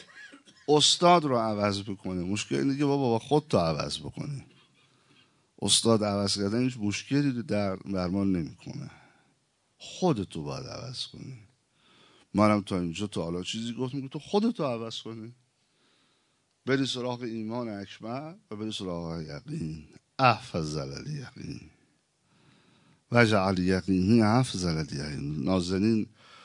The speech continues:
وجود حضرت زین العابدین در خاصش در مکارم اخلاق همینه. حالا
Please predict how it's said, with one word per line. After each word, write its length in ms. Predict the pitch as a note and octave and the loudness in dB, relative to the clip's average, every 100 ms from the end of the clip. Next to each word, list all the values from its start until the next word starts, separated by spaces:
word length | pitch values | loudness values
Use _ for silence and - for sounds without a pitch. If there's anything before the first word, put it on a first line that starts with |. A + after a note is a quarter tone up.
| - _ | -20 _
وجود 340 | G2+ G2+ A#2+ G#2 | -4 0 0 0
حضرت 440 | F2+ F2 F2 F#2+ | 0 0 -2 -4
زین 340 | E2+ E2+ E2+ E2+ | -4 -2 0 -2
العابدین 520 | D#2+ D#2+ D#2+ G2 - | -2 -4 -2 -2 -2
در 180 | F#2+ E2 | -2 -4
خاصش 460 | - A#2 A#2 - | -4 -2 0 -2
در 140 | - F2 | -4 -6
مکارم 440 | D#2 - D#2+ C#2+ | -6 -10 -10 -10
اخلاق 440 | B1+ - F2 E2+ | -12 -10 -8 -8
همینه. 300 | E2 D2 C#2+ | -10 -12 -10
حالا 320 | - E3 F#3+ | 4 8 8